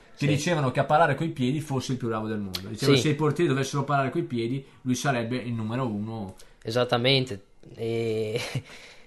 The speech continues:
Speaker 1: Infatti è stato ricordato anche con piacere da-, dai presenti ieri nella trasmissione. Tutto questo per ricollegarci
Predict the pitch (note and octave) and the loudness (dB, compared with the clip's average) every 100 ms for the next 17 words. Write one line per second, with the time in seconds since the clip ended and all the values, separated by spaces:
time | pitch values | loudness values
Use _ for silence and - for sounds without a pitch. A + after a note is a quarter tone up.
0 | - B2+ C3 A#2 G#2+ A#2+ - A#2 A2 A2+ | -4 2 2 2 2 2 4 6 6 4
1 | - A2+ A2+ B2 A#2+ A2 G#2+ A2+ - G#2+ | 2 4 6 6 4 2 2 0 0 0
2 | G#2 G2+ F#2 G#2+ A#2+ A2+ A2+ - A#2+ A#2 | 0 -2 -2 -4 -6 -2 -2 0 2 4
3 | A2 G2+ G2 F#2+ G2 G2+ G2+ G#2+ A2+ A2 | 2 0 -2 -2 -4 -4 -4 -4 -4 -4
4 | A2 A2 G#2+ G#2+ A2 A2+ A2 A2 A#2 A2+ | -2 -4 -4 -2 0 0 -2 0 -2 0
5 | A2+ - B2 A#2 G#2 D#3 D#3 C3 D3+ D#3 | -2 0 2 2 0 4 4 8 8 8
6 | E3+ C#3+ C3 C#3 C3 C#3 C3 B2 B2+ - | 6 4 4 6 8 8 8 8 6 4
7 | C#3 C#3 | 0 -2